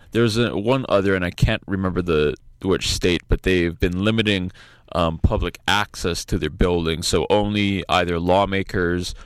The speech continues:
or, um, legislative staffers are allowed in. And just to piggyback off that point, the Capitol will still be open. So the lawmakers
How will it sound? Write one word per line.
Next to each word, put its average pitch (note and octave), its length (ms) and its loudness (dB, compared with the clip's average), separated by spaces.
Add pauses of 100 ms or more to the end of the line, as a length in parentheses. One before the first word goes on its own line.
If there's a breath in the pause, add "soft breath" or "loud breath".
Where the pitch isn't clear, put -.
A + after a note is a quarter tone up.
(160 loud breath)
or, E2+ 680 2 (120)
um, D2 540 0
legislative F2+ 480 -2
staffers D#2+ 920 -2 (360 loud breath)
are E2+ 320 2
allowed D#2+ 640 0 (400 soft breath)
in. D#2+ 460 0
And F#2 480 -2 (760)
just A2 260 -2
to G2 120 2
piggyback G2+ 580 0
off F2 220 0
that A#2 300 2
point, D#2+ 340 0 (480 loud breath)
the F#2+ 320 4
Capitol D#3 480 2
will G2+ 160 2
still A#2 340 0
be F2 220 0
open. E2 440 2
So F2 440 0
the F#2+ 240 0
lawmakers A2 720 2